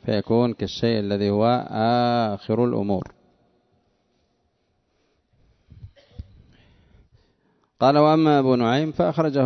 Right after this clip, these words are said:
من طريق أبي الأشعث عن بشر بن المفضل، فقال: عن سعيد بن يزيد عن أبي نضرة عن جابر." قال بعدها: "ليس أبو نضرة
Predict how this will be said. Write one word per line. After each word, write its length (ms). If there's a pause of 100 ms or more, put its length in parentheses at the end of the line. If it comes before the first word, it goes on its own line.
من 100
طريق 340
أبي 220
الأشعث 500
عن 180
بشر 260
بن 60
المفضل، 760 (1000)
فقال: 400
عن 140
سعيد 340
بن 120
يزيد 400
عن 380
أبي 220
نضرة 260
عن 200
جابر." 460 (1300)
قال 220
بعدها: 320
"ليس 220
أبو 240
نضرة 400